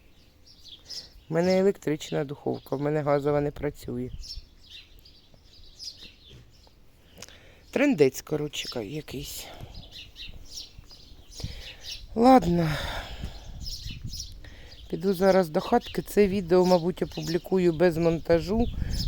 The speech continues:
без заставок. Не на початку, не в кінці, тому що поки є інтернет. В нас же ж так.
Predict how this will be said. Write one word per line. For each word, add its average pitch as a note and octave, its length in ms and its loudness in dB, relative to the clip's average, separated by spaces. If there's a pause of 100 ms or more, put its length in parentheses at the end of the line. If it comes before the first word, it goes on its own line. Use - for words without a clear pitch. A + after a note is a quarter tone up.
без E3+ 260 10
заставок. G#3+ 1000 8 (2000)
Не E3+ 200 4
на E3 120 6
початку, F3+ 640 4
не E3 160 4
в C#3+ 60 -2
кінці, E3+ 520 2
тому E3 380 2
що D#3+ 380 0 (1000)
поки A#3+ 340 10
є G3 220 10
інтернет. F3+ 560 4
В D#3 40 0
нас G3+ 240 6
же G3 140 4
ж - 160 -8
так. C#3 160 6